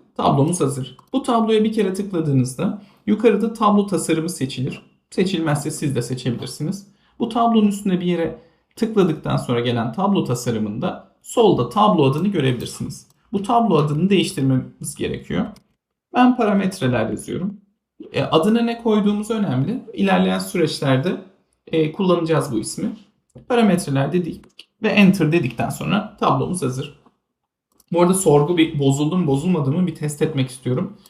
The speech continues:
Yukarıdaki veri kısmından tümünü bir yenile diyelim. Şu an evet yenilendi. Herhangi bir sıkıntı yok. Bütün değerler duruyor.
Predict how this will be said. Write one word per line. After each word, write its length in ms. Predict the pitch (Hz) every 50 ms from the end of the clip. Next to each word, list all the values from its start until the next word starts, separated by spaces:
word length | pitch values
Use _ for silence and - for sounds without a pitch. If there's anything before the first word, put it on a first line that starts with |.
| - _ _
Yukarıdaki 480 | - - - 180 165 170 180 175 170 147
veri 220 | 156 160 180 -
kısmından 680 | - - - 135 127 123 131 156 185 202 - - - _ _ _ _ _ _
tümünü 440 | _ - 190 175 160 147 143 143 -
bir 60 | 160
yenile 400 | 160 151 156 160 160 160 147 131
diyelim. 320 | 117 98 - - - 208 - - - _ _ _ _ _ _ _ _ _
Şu 160 | - - -
an 140 | 139 151 160
evet 340 | 147 117 - - - - _ _ _ _
yenilendi. 560 | - 185 165 139 127 123 110 117 127 - 180
Herhangi 360 | 180 175 147 135 131 127 127
bir 60 | 131
sıkıntı 420 | - - - - - 127 127 - -
yok. 240 | - 90 - - - _ _ -
Bütün 380 | 180 - - 160 147 131 - - -
değerler 480 | 143 135 120 - - 143 160 175 -
duruyor. 260 | 131 127 - - -